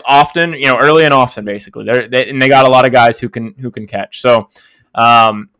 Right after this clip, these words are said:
a bad scenario for West Virginia is this offense catches us off guard like Texas Tech has in years past, and three drives in, they got seventeen points, and you're playing from behind, potentially with a backup quarterback.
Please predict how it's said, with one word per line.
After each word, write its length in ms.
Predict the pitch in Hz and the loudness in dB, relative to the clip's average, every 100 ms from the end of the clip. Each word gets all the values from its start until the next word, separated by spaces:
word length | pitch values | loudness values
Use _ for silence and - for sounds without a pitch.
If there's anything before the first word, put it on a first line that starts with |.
| _ _ _ _ _ _ _ _ _ _ _ _ - | _ _ _ _ _ _ _ _ _ _ _ _ -8
a 60 | |
bad 320 | 120 147 170 | 2 4 4
scenario 460 | - 170 160 151 147 | 0 0 4 4 4
for 120 | 147 | 2
West 220 | 135 131 | 2 2
Virginia 420 | 135 123 131 127 117 | -2 -4 -4 -2 -6
is 140 | 104 | -6
this 180 | 123 131 | -6 0
offense 600 | 127 127 131 120 - - _ _ | 0 0 -4 -8 -10 -16 _ _
catches 340 | 139 139 156 143 | -2 -2 -2 -4
us 140 | 143 | 0
off 240 | 143 131 | 0 2
guard 340 | 127 127 139 139 | 2 4 4 2
like 260 | 127 123 | 0 0
Texas 360 | - 135 135 131 | 0 -2 -2 -4
Tech 180 | 131 123 | -4 -2
has 400 | - 131 135 135 | 0 2 4 0
in 140 | 131 | -4
years 200 | 127 120 | -6 -6
past, 520 | - 131 143 180 - - _ _ _ - | 0 2 2 0 -8 -20 _ _ _ -4
and 580 | 143 131 127 123 123 120 | 0 2 2 0 -2 -4
three 220 | 151 151 | 0 2
drives 380 | 139 139 135 127 | 4 4 4 2
in, 200 | 135 143 | 0 0
they 100 | 135 | 0
got 200 | 127 117 | 0 0
seventeen 540 | 143 131 131 135 127 | -2 -2 -6 -10 -10
points, 400 | - 139 156 - | -6 -4 -4 -8
and 100 | 123 | -10
you're 100 | 120 | -10
playing 280 | - 131 120 | -6 -6 -6
from 180 | - 120 | -10 -6
behind, 440 | 117 123 120 117 | -4 -2 -2 -2
potentially 420 | - 127 120 120 | -6 -10 -10 -12
with 140 | 113 107 | -12 -8
a 40 | |
backup 340 | 110 107 107 - | -4 -4 -6 -10
quarterback. 600 | 123 120 120 120 113 | -8 -4 0 0 0